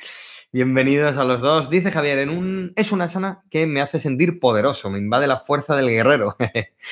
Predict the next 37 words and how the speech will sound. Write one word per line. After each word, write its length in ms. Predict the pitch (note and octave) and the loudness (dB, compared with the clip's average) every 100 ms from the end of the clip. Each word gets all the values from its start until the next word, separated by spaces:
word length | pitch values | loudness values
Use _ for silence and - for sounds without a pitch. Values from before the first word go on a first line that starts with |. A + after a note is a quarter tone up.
| - - - - | -10 -10 -12 -6
cuando 360 | - A#2+ A#2+ A#2+ | 2 4 4 4
consigo 340 | A2+ A2 C3+ | 2 4 4
equilibrarla 720 | C#3+ C#3 C3 A#2+ B2+ C3 D#3+ - | 6 6 4 4 2 2 2 0
y 100 | B2+ | -2
asentarla". 800 | A2 - F#2+ F#2+ G#2 G2 F2 E2+ | -2 -4 -10 -4 -2 -2 -6 -8
Sí, 160 | A2+ | -8
sí, 160 | G#2+ G#2 | -8 -6
sí, 200 | F#2 A#2 | -2 -2
Virabhadrasana 600 | G#2 G#2+ A2+ A2+ G#2+ A#2+ | 0 2 4 2 2 4
dos, 200 | C3+ A#2+ | 4 2
el 100 | G#2 | 0
guerrero 440 | G#2 A2+ C3+ C3 G#2 | 2 4 4 4 0
dos, 280 | F#2 - _ _ | -4 -20 _ _
el 120 | G#2+ A2 | -8 -4
guerrero 320 | A2 A#2 A2+ | -2 0 0
dos. 220 | G2+ F#2+ _ - - | 0 -4 _ -20 -10
Así 240 | G#2+ C#3 | 0 4
es, 160 | D#3+ D#3 | 4 4
sí, 200 | A#2+ D3 | 0 0
es 160 | B2+ A2+ | 0 -2
muy 260 | A#2+ D3 | -2 0
potente 560 | E3 C3+ C3+ C#3 F3+ F3+ | 0 0 -2 -4 -6 -6
y 140 | A2 | -6
es 80 | G2+ | -6
muy 240 | G#2 G#2+ G2+ | -4 -4 -2
poderosa. 480 | F#2+ - - - _ _ - - _ _ | -4 -6 -18 -20 _ _ -20 -20 _ _
Sí, 160 | - F#2+ | -10 -10
sí, 160 | - | -10
sí, 140 | - - _ | -16 -20 _
tal 200 | - G2 | -4 -4
cual. 180 | - - _ _ - - - | -6 -18 _ _ -20 -20 -4
Bueno, 380 | C3+ E3 C3 - | 4 4 4 2
em, 640 | D3 D3 D3 D3 D3 D3 | 0 0 -2 -2 -2 -2
¿qué 100 | D3 | 2
vamos 220 | E3 E3+ D#3 | 2 4 2
a 60 | |
ver? 420 | E3+ C#3+ - - | 4 2 0 -10